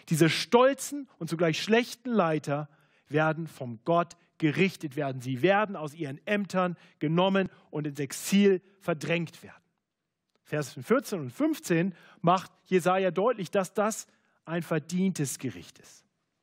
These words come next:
das der Herr bringen wird. "Der Herr geht ins Gericht", heißt es in Vers vierzehn,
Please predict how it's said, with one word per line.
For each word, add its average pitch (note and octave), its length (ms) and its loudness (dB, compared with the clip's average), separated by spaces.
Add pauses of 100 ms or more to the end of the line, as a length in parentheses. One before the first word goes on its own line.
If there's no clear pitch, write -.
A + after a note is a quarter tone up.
(600)
das A#2+ 160 -10
der C#3 120 -2
Herr C3 160 0
bringen A2 380 -6
wird. - 180 -14
"Der C3 120 2
Herr F3+ 280 6
geht F3 300 0
ins E3+ 220 -8
Gericht", E3 320 0
heißt C#3+ 200 -4
es C3+ 80 -10
in C3+ 80 -10
Vers C3+ 220 -6
vierzehn, B2+ 340 -6